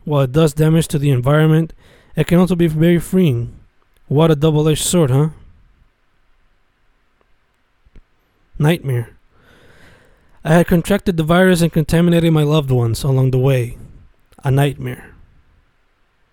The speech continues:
No. All lives matter. Everybody suffers from violence. Yes, it's true, but right now,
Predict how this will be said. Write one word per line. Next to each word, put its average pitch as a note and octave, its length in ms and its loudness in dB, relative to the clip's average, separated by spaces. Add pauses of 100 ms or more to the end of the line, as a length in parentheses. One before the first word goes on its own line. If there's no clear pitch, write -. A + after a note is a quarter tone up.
(1500)
No. C#3 320 2 (1160)
All F#3 320 4
lives E3+ 320 -2
matter. E3 440 2 (260)
Everybody D#3 460 0
suffers D#3 320 -2
from B2+ 200 -2
violence. C#3 560 0 (140)
Yes, C#3+ 420 -4 (220)
it's - 220 -6
true, C#3+ 260 0
but A#2+ 140 0
right C#3+ 240 0
now, E3 340 2